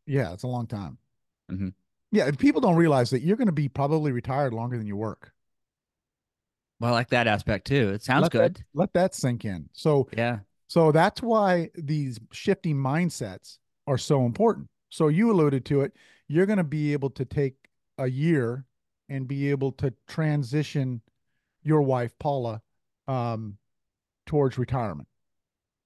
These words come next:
Speaker 1: right? So you'll be able to ease
Speaker 2: Yes.
Speaker 1: y-, yeah, so you're gonna retire first and then she'll follow.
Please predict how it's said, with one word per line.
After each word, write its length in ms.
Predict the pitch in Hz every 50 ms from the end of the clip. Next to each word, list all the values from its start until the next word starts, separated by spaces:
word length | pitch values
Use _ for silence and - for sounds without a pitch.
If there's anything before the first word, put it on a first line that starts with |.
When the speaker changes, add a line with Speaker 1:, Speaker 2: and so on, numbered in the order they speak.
| _ _ _ _ _ _ -
Speaker 1:
right? 260 | 143 135 123 143 - - _
So 140 | - - 151
you'll 180 | 135 139 151 160
be 140 | 147 156
able 120 | 156 139 131
to 60 | 127
ease 60 | - -
Speaker 2:
Yes. 320 | 160 156 151 - - - _ - - _ -
Speaker 1:
y-, 120 | 170 170 -
yeah, 160 | 170 156 131
so 140 | 113 - 147
you're 160 | 151 165 190
gonna 100 | 214 214
retire 300 | 196 170 - 160 147 139
first 320 | 127 - 135 127 123 - 135
and 100 | 123 120
then 60 | 117
she'll 240 | - - 143 123 107
follow. 420 | - 120 107 92 78 65 - _